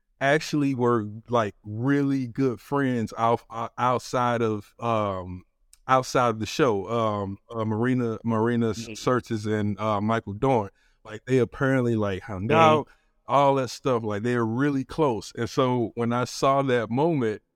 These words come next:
Speaker 1: I, obviously we know that Riker and Deanna are married, and Worf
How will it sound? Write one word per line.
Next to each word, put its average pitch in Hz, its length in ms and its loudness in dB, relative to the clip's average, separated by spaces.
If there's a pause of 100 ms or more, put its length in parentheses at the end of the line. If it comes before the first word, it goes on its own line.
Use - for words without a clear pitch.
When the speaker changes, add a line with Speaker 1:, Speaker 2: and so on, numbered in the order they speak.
(140)
Speaker 1:
I, 113 320 0
obviously 127 340 -2
we 123 160 -2
know 123 300 4
that 107 180 2
Riker 110 600 -2
and 104 240 -2
Deanna 113 360 0
are 107 160 2
married, 123 460 2
and 113 320 -8 (420)
Worf 147 240 4